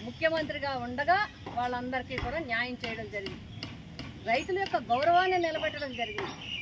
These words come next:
రైతుల ఉద్యమాన్ని గౌరవించడం జరిగింది. రైతులకి సంపూర్ణంగా, రైతు కుటుంబాలకి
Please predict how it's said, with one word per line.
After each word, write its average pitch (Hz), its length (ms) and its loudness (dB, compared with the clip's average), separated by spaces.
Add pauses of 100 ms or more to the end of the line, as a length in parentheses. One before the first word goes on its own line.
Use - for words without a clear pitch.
రైతుల 277 300 2
ఉద్యమాన్ని 349 600 2
గౌరవించడం 285 600 0
జరిగింది. 202 340 -8 (760)
రైతులకి 330 460 2
సంపూర్ణంగా, 330 720 0
రైతు 262 260 -2
కుటుంబాలకి 262 640 -6